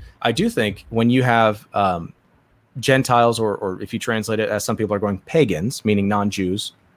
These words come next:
you know, the, you know, that's just kind of that phrase. When you have Gentiles coming into the church, they're coming into the church as Gentiles with the hope of sanctification,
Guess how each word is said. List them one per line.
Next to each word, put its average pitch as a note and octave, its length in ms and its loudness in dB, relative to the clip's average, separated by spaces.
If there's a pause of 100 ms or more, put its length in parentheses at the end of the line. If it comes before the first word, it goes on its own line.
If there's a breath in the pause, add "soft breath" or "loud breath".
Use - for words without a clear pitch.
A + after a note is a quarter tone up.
(200)
you - 60 -10
know, F2 80 -6
the, A#2+ 100 -8 (180)
you A2 60 -14
know, F2 120 -10
that's F#2 220 -8
just - 140 -10
kind G2+ 160 0
of F#2+ 60 2
that F#2 120 -2
phrase. F2+ 260 -4 (500 loud breath)
When C3 180 6
you C3 60 8
have A#2+ 80 4
Gentiles C#3+ 400 4
coming B2+ 220 4
into A#2 180 0
the A2+ 60 0
church, G3 240 2
they're B2+ 80 2
coming C3+ 220 4
into A#2+ 160 -2
the A#2 100 -4
church - 260 0
as G2+ 120 0
Gentiles A2 540 2
with A2 120 -4
the A2 80 0
hope G2 200 0
of G2 360 -4
sanctification, F#2+ 760 -4